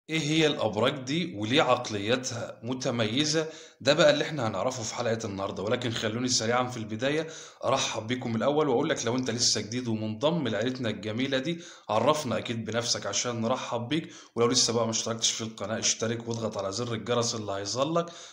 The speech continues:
عشان نفضل متواصلين مع بعض. ويلا بقى ندوس اللايك التشجيعي اللي تعودنا عليه منكم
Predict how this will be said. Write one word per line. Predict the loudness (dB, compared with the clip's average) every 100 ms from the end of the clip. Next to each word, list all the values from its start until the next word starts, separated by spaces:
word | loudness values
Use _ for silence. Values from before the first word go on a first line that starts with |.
| -4
عشان | 2 2 2
نفضل | -2 -2 -2
متواصلين | -2 -2 -2 -2 -2 -2 -2 -2 -4 -8 -20 -6
مع | 0 2 4
بعض. | 4 2 0 -4
ويلا | 0 2 2
بقى | 2 0
ندوس | 0 0 0
اللايك | 0 -2 -2
التشجيعي | -6 -4 -4 -4 0 0 0
اللي | -2 -2
تعودنا | -2 0 0 0 2
عليه | 2 2
منكم | 0 -4 -2 -4